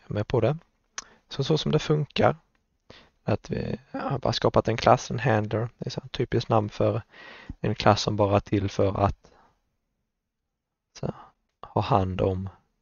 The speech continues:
själva huvudkoden, då själva vårt insteg till programmet vi har. Och här är då terminalprogram.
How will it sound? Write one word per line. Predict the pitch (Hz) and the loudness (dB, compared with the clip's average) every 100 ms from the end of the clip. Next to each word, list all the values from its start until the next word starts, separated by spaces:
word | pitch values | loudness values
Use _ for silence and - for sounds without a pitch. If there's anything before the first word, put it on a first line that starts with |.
| _ _ _ _ | _ _ _ _
själva | - 110 95 | 0 2 4
huvudkoden, | 98 107 101 - 104 98 101 | 2 0 -2 -4 -4 -2 -4
då | 104 | -2
själva | 98 98 95 - - - | 0 0 -2 -4 -20 -16
vårt | - 101 - - - _ _ _ _ | -6 -4 -4 -8 -20 _ _ _ _
insteg | 117 104 - - 95 - | 0 2 0 0 0 -2
till | - 104 - 101 - | 2 2 2 -6 -10
programmet | - 101 98 104 101 | -4 0 0 -2 -2
vi | 120 | 0
har. | 123 - _ _ _ - - - - - | 0 -2 _ _ _ -18 -16 -18 -20 -4
Och | 143 | 2
här | 110 | 4
är | 104 | 4
då | 98 95 - - | 2 0 -2 -2
terminalprogram. | 101 95 98 - - - 127 | -2 0 -2 -2 -2 -2 -4